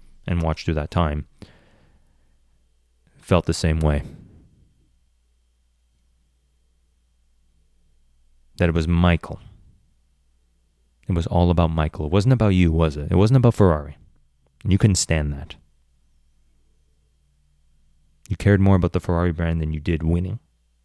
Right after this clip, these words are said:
Who brought you winning, which was Ross Brawn and Michael Schumacher.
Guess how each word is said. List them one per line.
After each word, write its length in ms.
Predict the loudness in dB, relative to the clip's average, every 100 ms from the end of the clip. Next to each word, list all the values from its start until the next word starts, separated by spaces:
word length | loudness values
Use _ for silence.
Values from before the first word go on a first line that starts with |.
| _ _ _ _ _ _ _ _ _ _
Who 140 | -4 -2
brought 320 | 0 0 0
you 100 | 2
winning, 240 | 4 2
which 140 | 0 -2
was 160 | -2
Ross 180 | 0 0
Brawn 240 | 0 2
and 80 | 2
Michael 220 | 2 2
Schumacher. 580 | 0 2 0 0 -6 -10